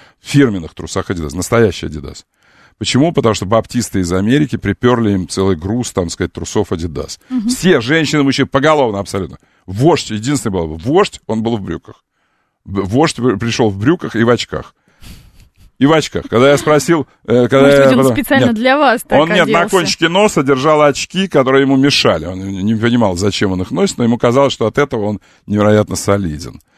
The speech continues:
Speaker 1: Вождь был в брюках и в очках. Вот. А все остальные, поверь мне, были в трусах Adidas. Но это прикольно, если бы она, так сказать, вот летала в джунгли, там, и возила трусы Adidas этим прекрасным людям. Понимаешь, в чём дело?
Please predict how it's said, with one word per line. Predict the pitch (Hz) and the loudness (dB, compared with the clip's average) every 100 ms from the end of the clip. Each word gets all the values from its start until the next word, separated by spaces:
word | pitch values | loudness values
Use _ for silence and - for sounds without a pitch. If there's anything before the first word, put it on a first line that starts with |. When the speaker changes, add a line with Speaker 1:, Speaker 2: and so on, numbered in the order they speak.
| _ - | _ -8
Speaker 1:
Вождь | 95 120 95 | -2 -2 -2
был | 87 95 92 | -2 -2 -4
в | 80 | -4
брюках | 117 - - | -4 -6 -8
и | |
в | 85 | -6
очках. | 82 - - _ _ _ - | -6 -10 -16 _ _ _ -10
Вот. | 95 80 101 | -6 -6 -6
А | |
все | - 151 | 0 0
остальные, | 135 123 131 175 196 - _ _ - | 2 2 2 2 0 -2 _ _ 0
поверь | 120 120 104 90 | 2 4 2 -2
мне, | 80 - _ - | -8 -14 _ -12
были | 95 139 143 | 0 2 2
в | - | 0
трусах | 117 101 120 110 | -4 -2 -2 0
Adidas. | 104 104 101 87 - - _ - _ | -2 -2 -4 -6 -8 -14 _ -20 _
Но | - 151 | 0 2
это | 196 202 | 4 2
прикольно, | 214 220 226 233 208 | 0 0 2 2 2
если | 139 131 | -2 0
бы | 127 | 2
она, | 131 127 | 2 2
так | 117 104 | 0 -2
сказать, | 104 90 | -2 -4
вот | 90 101 | -6 -6
летала | 87 110 104 | 0 0 0
в | 80 | -4
джунгли, | 78 107 113 90 78 | -8 -6 -4 -6 -10
там, | - 76 76 | -10 -12 -12
и | 69 | -10
возила | 85 85 95 87 | -6 -4 -4 -6
трусы | - 85 92 | -8 -6 -4
Adidas | 80 78 76 90 85 - | -4 -4 -2 -2 -2 -10
этим | - 71 | -16 -18
прекрасным | 71 - 69 - 76 | -18 -14 -14 -12 -14
людям. | 69 - 82 | -14 -16 -16
Понимаешь, | 90 120 151 | -10 -8 -8
в | - | -10
чём | 73 | -16
дело? | - | -16